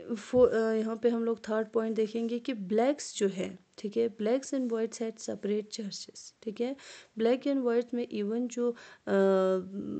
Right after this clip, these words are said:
मतलब, अ, लोग जहाँ पे प्रेयर करते हैं ऐसे, अ, जगह भी जो है जैसे हम कहेंगे चर्च,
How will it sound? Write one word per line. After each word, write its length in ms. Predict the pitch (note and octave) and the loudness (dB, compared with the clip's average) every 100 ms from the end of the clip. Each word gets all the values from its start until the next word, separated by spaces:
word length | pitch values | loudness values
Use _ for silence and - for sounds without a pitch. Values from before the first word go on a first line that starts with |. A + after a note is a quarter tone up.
| - | -6
मतलब, 340 | G3+ G#3 G#3+ A3 | -2 -2 -2 2
अ, 140 | G#3 | 2
लोग 320 | G3 G#3 A3 | 2 0 0
जहाँ 260 | G#3+ G#3+ A3 | -2 -2 0
पे 120 | A3 | -2
प्रेयर 380 | G#3 G#3+ A3 A#3+ | 0 2 2 2
करते 400 | A#3 G#3+ G#3 G#3 | 0 -2 -2 -4
हैं 220 | A3 - | -4 -4
ऐसे, 580 | A3+ G#3+ - C#4 C#4+ C#4 | -4 -4 -2 -2 -2 -4
अ, 340 | - G3+ G#3 | -2 -2 0
जगह 420 | G3+ A#3+ G3+ A3+ A#3 | 0 0 4 4 4
भी 200 | G#3+ G#3 | 0 -4
जो 120 | G#3 | -4
है 160 | G3+ | -4
जैसे 300 | G3+ G3+ - | -4 -6 -6
हम 160 | G#3+ G#3 | -8 -6
कहेंगे 300 | G#3 G#3 A3+ | -6 -4 -4
चर्च, 440 | A3+ A3+ G3+ - | 0 0 0 -6